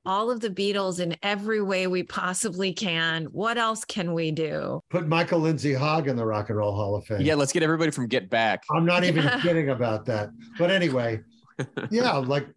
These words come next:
Speaker 2: uh, enough said.
Speaker 3: Yeah,
Speaker 2: Great.
Speaker 3: like, they, they
Speaker 2: And,
Speaker 3: managed
Speaker 2: uh,
Speaker 3: to, the two
Speaker 2: Oldham
Speaker 3: big
Speaker 2: is a
Speaker 3: rock bands of all time.
Speaker 2: really great character, too. Uh, he had a radio show on Sirius. Very
Speaker 3: Mm-hmm.
Speaker 2: good. Very, ve-, lots of insight.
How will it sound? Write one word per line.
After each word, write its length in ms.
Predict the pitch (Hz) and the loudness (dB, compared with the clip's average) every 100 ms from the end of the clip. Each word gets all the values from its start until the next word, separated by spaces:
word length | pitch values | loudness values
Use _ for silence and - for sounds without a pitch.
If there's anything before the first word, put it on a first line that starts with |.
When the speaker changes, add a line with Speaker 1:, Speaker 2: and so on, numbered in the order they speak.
| 139 | -8
Speaker 2:
uh, 140 | 156 151 | -6 -2
enough 300 | 160 185 185 | 0 0 0
said. 380 | 190 151 104 - - 147 156 - | 0 0 -2 -10 -20 -16 -12 -2
Speaker 3:
Yeah, 180 | 143 220 | 2 4
Speaker 2:
Great. 80 | 127 | 4
Speaker 3:
like, 160 | 131 | 2
they, 160 | 143 139 | 0 0
they 180 | 120 131 | 0 2
Speaker 2:
And, 80 | - | 4
Speaker 3:
managed 320 | 160 156 131 | 4 4 2
Speaker 2:
uh, 40 | |
Speaker 3:
to, 220 | 139 135 117 | 0 -2 -2
the 80 | 113 | 2
two 60 | 196 | 4
Speaker 2:
Oldham 300 | 220 202 165 | 4 4 4
Speaker 3:
big 100 | 156 | 2
Speaker 2:
is 100 | 107 | 2
a 60 | |
Speaker 3:
rock 160 | 107 104 | 0 0
bands 320 | 95 95 - | -4 -4 -6
of 140 | 104 | -2
all 80 | 98 | -2
time. 180 | 98 139 | 0 0
Speaker 2:
really 260 | 175 156 139 | 2 0 0
great 400 | 117 135 127 - | 0 -2 -2 -4
character, 540 | 139 123 117 120 98 | -2 0 -2 -2 -4
too. 420 | - 135 117 113 113 | -2 -2 -2 -2 -2
Uh, 60 | 113 | -2
he 100 | 110 123 | 0 0
had 140 | 123 | 0
a 60 | 113 | 0
radio 380 | 127 131 123 | 0 0 0
show 320 | 113 - 127 113 | -2 -2 0 0
on 180 | 110 | 0
Sirius. 520 | 101 135 120 110 104 76 - | -2 -2 0 0 -2 -6 -4
Very 260 | 147 131 | 0 0
Speaker 3:
Mm-hmm. 100 | 101 | 0
Speaker 2:
good. 100 | 101 - - | -2 -2 -4
Very, 260 | 151 131 127 | -4 -2 -4
ve-, 300 | 139 - 147 | -4 -2 0
lots 320 | 147 160 - | 2 2 0
of 100 | 123 | -2
insight. 400 | 113 - 98 | -4 -6 -6